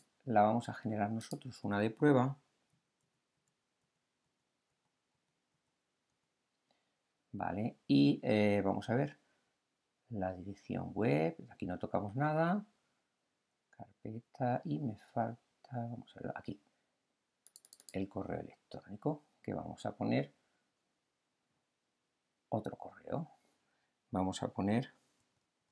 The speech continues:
este, este mismo. Bien,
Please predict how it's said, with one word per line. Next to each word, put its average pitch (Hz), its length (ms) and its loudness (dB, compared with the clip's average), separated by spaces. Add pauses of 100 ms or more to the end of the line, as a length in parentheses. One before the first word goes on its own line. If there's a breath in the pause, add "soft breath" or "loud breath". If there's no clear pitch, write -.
(2750)
este, - 400 -20 (300)
este - 240 -6
mismo. - 360 -6 (640)
Bien, - 280 4